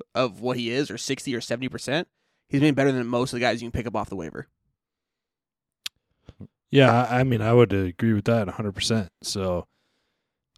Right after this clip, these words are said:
Speaker 2: I'm sure there's some teams out there that have been holding on to him, and maybe you're in a little bit of desperation mode where you gotta win now. Um, probably your best bet. <laughs> I mean, with what else is out there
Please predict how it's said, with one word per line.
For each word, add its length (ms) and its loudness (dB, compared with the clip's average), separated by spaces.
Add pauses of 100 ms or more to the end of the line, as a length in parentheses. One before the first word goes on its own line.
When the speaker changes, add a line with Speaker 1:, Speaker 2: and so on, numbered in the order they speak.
Speaker 2:
I'm 60 -8
sure 180 10
there's 180 8
some 120 0
teams 260 4
out 180 10
there 220 12
that 120 8
have 80 6
been 120 4
holding 340 4
on 220 4
to 120 4
him, 200 8
and 340 2
maybe 240 6
you're 180 10
in 80 4
a 40 4
little 260 6
bit 160 6
of 140 2
desperation 720 0
mode 300 8
where 140 2
you 140 -4
gotta 180 -2
win 200 -2
now. 440 0 (180)
Um, 600 -4 (680)
probably 260 8
your 120 8
best 280 4
bet. 300 4
<laughs> 60 -16
I 400 8
mean, 320 6 (420)
with 200 6
what 220 12
else 220 10
is 120 2
out 240 6
there 360 2